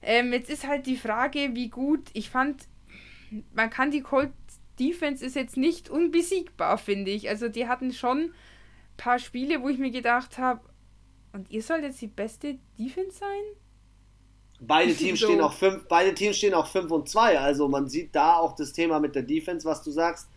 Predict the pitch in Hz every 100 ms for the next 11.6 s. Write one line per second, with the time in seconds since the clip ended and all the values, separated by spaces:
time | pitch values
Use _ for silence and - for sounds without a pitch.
0 | - - - - - - - 147 165 180
1 | 151 185 180 165 156 - 131 - 131 131
2 | - 170 180 220 254 - - - 139 139
3 | 127 143 151 135 156 180 165 180 175 175
4 | - - - - - - - - - -
5 | - 143 147 143 131 170 185 156 156 160
6 | 160 143 156 147 147 190 131 - 117 117
7 | 113 117 165 190 - - - - - -
8 | - - - - - 240 220 247 233 185
9 | - - - - - - - 208 220 220
10 | 127 214 214 220 226 220 214 202 220 208
11 | 196 202 214 - 185